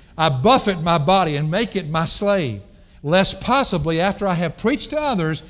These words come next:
I myself should be disqualified." Now, the first thing he mentions is,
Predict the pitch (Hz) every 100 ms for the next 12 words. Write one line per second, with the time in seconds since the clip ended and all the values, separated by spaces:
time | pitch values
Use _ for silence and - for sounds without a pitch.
0 | - - 139 160 202 214 208 202 143 131
1 | - - - 180 139 151 143 123 120 -
2 | - 143 - 151 127 - 117 143 131 -
3 | 127 214 254 254 233 247 233 226 190 160
4 | 160 170 -